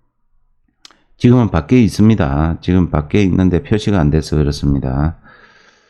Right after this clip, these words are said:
바뀌었고 밑에 빨간색이고. 자, 이브이 첨단소대. 바뀌었고 밑에 빨간색이고. 화신전공은 밑에가 바뀌었고 위에가 빨간색이고.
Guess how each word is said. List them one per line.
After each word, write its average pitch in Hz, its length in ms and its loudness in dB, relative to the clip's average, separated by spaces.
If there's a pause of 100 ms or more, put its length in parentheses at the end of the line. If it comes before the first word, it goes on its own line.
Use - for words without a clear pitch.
(460)
바뀌었고 113 800 0
밑에 95 600 0
빨간색이고. 73 720 -2
자, - 760 -20 (400)
이브이 82 360 -2
첨단소대. 71 840 -4 (420)
바뀌었고 107 720 -2
밑에 90 400 0
빨간색이고. - 760 -6 (680)
화신전공은 90 1000 0 (1120)
밑에가 117 500 2
바뀌었고 98 960 -2
위에가 82 440 2
빨간색이고. 67 520 -6